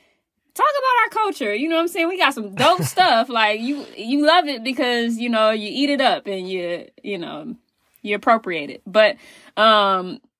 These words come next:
and I'm not saying everybody, but, uh, my problem is when you make a statement, especially that's rooted in, like,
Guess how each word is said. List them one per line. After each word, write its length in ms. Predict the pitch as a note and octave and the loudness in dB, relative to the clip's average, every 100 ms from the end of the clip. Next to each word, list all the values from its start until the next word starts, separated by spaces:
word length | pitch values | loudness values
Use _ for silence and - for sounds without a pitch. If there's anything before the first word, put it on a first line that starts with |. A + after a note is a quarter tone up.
| _ _ _ _ _ _ _ _ _ _ _ _ _ _ | _ _ _ _ _ _ _ _ _ _ _ _ _ _
and 100 | A3 | -6
I'm 80 | A3+ | -4
not 140 | F3 | -4
saying 220 | E3+ D3+ | -6 -10
everybody, 540 | G#2+ - - F2 - F#3 _ - | -12 -14 -16 -16 -18 -20 _ 0
but, 320 | G#3+ G3 - _ _ _ _ - | 2 2 -2 _ _ _ _ -4
uh, 560 | G3+ G3+ F#3 F3 D#3+ - - _ _ _ _ _ _ _ _ _ _ _ - | 0 2 2 2 -2 -8 -14 _ _ _ _ _ _ _ _ _ _ _ -8
my 260 | G3+ A#3 C#4+ | 2 2 4
problem 460 | C4+ A3 A3 G3+ | 4 4 4 0
is 160 | F#3+ F#3+ | -4 -4
when 160 | F#3+ | -4
you 140 | G3 G3 | -4 -2
make 260 | F#3+ G3 | 0 0
a 80 | F#3 | -2
statement, 580 | - G3+ G3 F3 F#3 - | -4 0 0 -2 -8 -8
especially 520 | G3 - C#4+ D4+ D4+ | -8 2 2 2 0
that's 240 | A#3 G#3+ G#3 | 2 0 0
rooted 360 | G3+ G3+ G3 | -4 -4 -4
in, 140 | F#3+ F#3+ | -6 -4
like, 240 | F3+ | -6